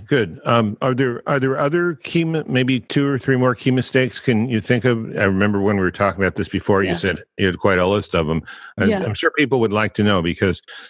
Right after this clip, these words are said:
Speaker 1: again, this episode is, is not for the advanced copywriter, although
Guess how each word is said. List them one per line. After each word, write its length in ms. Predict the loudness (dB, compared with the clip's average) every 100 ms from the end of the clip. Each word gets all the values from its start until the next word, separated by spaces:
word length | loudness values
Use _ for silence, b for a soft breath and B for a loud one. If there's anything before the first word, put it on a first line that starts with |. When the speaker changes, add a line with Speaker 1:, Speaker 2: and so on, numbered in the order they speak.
| _ -2
Speaker 1:
again, 300 | 0 2 2
this 180 | 2 0
episode 600 | 0 -4 0 2 2 2
is, 280 | -2 -4 -10 _ _ -2
is 180 | 0
not 340 | 2 2 2 0
for 360 | -2 0 0
the 160 | 0 0
advanced 680 | 0 0 2 2 0 -6 -2
copywriter, 600 | -2 0 2 2 2 2
although 400 | 2 0 -2